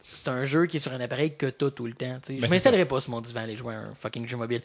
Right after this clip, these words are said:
Speaker 1: Je vais me faire prendre peut-être un moment donné que je commence à jouer à un jeu, puis là, il va prendre mon temps.
Speaker 2: Oh, ouais.
Speaker 1: Mais je me dirais pas, hum, ça me jouerait un bon jeu,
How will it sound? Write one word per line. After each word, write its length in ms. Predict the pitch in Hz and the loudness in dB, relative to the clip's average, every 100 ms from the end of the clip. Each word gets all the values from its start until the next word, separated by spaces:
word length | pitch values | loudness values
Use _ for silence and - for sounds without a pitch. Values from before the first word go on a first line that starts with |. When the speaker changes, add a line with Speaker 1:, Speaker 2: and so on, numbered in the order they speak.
| - | -8
Speaker 1:
Je 120 | 95 | -4
vais 60 | - | 0
me 60 | 123 | 6
faire 180 | 143 | 6
prendre 360 | 131 113 151 208 | 6 2 2 0
peut-être 300 | 131 120 143 | 0 0 0
un 60 | 123 | 0
moment 140 | 113 | -4
donné 180 | 127 156 | -2 -2
que 100 | 160 | 0
je 80 | 170 | 0
commence 220 | 117 123 | 0 0
à 60 | 120 | -2
jouer 120 | 123 | -4
à 20 | |
un 80 | 120 | -4
jeu, 120 | 135 | -2
puis 120 | 147 | -2
là, 60 | 113 | 0
il 60 | 151 | 2
va 100 | 123 | 2
prendre 220 | 127 127 | 0 -4
mon 180 | 120 120 | -4 -4
temps. 260 | 180 180 180 | -4 -4 0
Speaker 2:
Oh, 260 | 214 196 170 | 4 4 4
ouais. 120 | 120 | 2
Speaker 1:
Mais 140 | 147 151 | 4 4
je 60 | |
me 40 | 165 | 4
dirais 200 | 170 185 | 4 6
pas, 160 | 226 226 | 6 4
hum, 220 | 180 151 | -4 -2
ça 100 | 190 | -2
me 80 | 156 | 0
jouerait 260 | 143 143 | 0 0
un 40 | 139 | 0
bon 220 | 135 131 | 0 0
jeu, 200 | 156 | 0